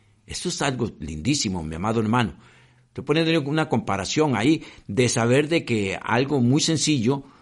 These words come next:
nosotros podemos ver cómo podemos estar nosotros en Cristo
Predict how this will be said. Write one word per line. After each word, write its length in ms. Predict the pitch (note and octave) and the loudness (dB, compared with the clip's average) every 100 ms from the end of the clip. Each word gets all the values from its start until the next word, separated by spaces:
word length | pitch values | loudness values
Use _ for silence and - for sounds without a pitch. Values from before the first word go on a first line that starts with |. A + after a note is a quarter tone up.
| - | -6
nosotros 480 | G#2+ G2 G#2 D3+ C#3+ | -4 0 0 0 2
podemos 380 | B2+ B2+ C#3 F#2+ | 2 4 2 2
ver 340 | A2+ B2 C3 - _ - | 2 2 -2 -16 _ -2
cómo 640 | B2 B2 B2+ D#3+ D#3+ - _ | 4 4 4 0 -4 -10 _
podemos 480 | G#2+ G#2 A2 B2 A2+ | 0 4 4 2 0
estar 280 | F#2+ A2 B2 | -2 0 0
nosotros 560 | A2+ - G#2 A2+ A2+ | 0 -2 -4 -4 -4
en 120 | F#2+ F2 | -4 -2
Cristo 600 | C#3 E3+ - F#3+ E3+ | 0 0 0 -2 -4